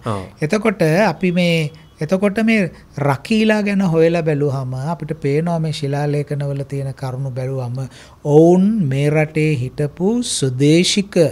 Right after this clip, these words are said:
Speaker 2: අපි මේ නො-, නොයෙක් අවස්ථාව කතා කළා මේ දේශීය ප්‍රජාව ගැන.
Speaker 1: හ්ම්, හ්ම්.
Speaker 2: මොකද මොහුගේ නම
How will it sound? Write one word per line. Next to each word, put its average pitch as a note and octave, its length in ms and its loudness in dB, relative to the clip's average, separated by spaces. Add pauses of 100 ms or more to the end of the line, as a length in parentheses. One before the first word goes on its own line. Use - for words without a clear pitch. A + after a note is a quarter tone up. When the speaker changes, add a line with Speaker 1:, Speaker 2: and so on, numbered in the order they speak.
(200)
Speaker 2:
අපි C#3+ 140 -4
මේ C#3+ 160 -2
නො-, C3 140 -8 (220)
නොයෙක් D#3 320 -2
අවස්ථාව F#3+ 400 2
කතා E3+ 240 0
කළා E3+ 240 0
මේ C3 160 -2
දේශීය F#3 460 2
ප්‍රජාව F3+ 420 2 (100)
ගැන. F3 160 -2 (200)
Speaker 1:
හ්ම්, A#2+ 160 -6 (140)
හ්ම්. B2 160 -10
Speaker 2:
මොකද E3 320 2
මොහුගේ D#3+ 320 2
නම C#3+ 280 0